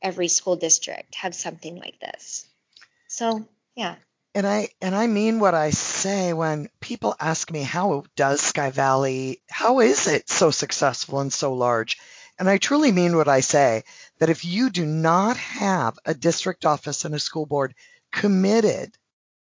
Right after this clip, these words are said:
Speaker 2: and believing in these kinds of alternatives and willing to give it a go and let you be a little different, um, then that, that's really what you need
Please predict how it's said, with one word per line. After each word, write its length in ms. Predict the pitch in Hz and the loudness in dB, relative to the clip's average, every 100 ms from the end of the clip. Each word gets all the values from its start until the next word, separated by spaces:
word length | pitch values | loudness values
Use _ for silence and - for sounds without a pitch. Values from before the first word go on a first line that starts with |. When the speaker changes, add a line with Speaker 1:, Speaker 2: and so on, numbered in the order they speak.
| _ - | _ -2
Speaker 2:
and 180 | 165 160 | 0 0
believing 960 | 170 165 175 202 226 233 170 135 120 131 | 0 -2 -4 0 2 2 2 0 -2 -4
in 160 | 151 143 | -4 -2
these 200 | 147 - | -2 -2
kinds 340 | - 147 135 | -2 -2 -2
of 100 | 135 | -2
alternatives 800 | 127 127 175 180 160 95 - - | -2 -2 0 2 2 0 -8 -2
and 300 | 165 170 175 | 0 2 0
willing 640 | 165 185 220 226 170 143 - - - - | 0 4 4 4 2 0 -6 -14 -18 -6
to 100 | 170 | -2
give 160 | 160 | 0
it 80 | 160 | 2
a 60 | 160 | 2
go 340 | 147 123 104 _ _ _ _ _ - | 4 4 2 _ _ _ _ _ -6
and 180 | 160 151 | -4 0
let 200 | 147 - | 0 -2
you 100 | 156 | -4
be 140 | 147 | -2
a 80 | 135 | 0
little 260 | 135 131 | -2 -4
different, 640 | 123 127 - 120 101 - - - | -2 -4 -2 -6 -8 -8 -10 -8
um, 440 | 143 131 131 131 127 _ _ _ _ _ | -8 -8 -8 -10 -14 _ _ _ _ _
then 360 | 147 143 147 - - | 0 0 0 -4 -2
that, 240 | 151 170 _ _ - | -2 -2 _ _ -4
that's 360 | 175 226 - | -2 -2 -4
really 360 | 151 175 180 185 | -4 -2 0 2
what 220 | 175 160 | 2 2
you 180 | 175 170 | 0 0
need 420 | 170 185 147 - | 0 -2 -6 -12